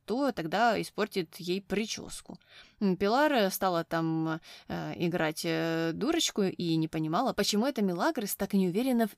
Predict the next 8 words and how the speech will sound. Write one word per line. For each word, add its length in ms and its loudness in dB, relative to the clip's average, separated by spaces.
Иво 420 -2
и 60 -2
чего 320 0
она 180 6
боится. 760 0
Э, 180 2
ведь, 420 -2
э, 320 2